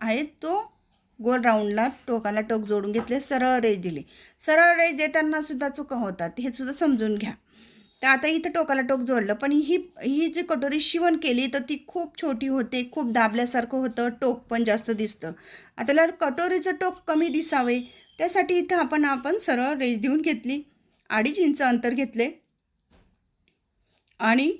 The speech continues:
शिवण करून दाखवते तुम्हाला सुई दोऱ्याने. म्हणजे टक्स शिवण करण्याची पद्धत बघा. या पद्धतीने जर तुम्ही टक्स शिवण केला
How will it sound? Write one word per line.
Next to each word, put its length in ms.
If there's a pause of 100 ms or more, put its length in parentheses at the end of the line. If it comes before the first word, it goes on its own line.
(280)
शिवण 400
करून 280
दाखवते 440
तुम्हाला 340 (160)
सुई 200
दोऱ्याने. 420
म्हणजे 800 (100)
टक्स 300
शिवण 300
करण्याची 480
पद्धत 360
बघा. 280 (800)
या 220
पद्धतीने 680
जर 260 (180)
तुम्ही 340
टक्स 320
शिवण 280
केला 400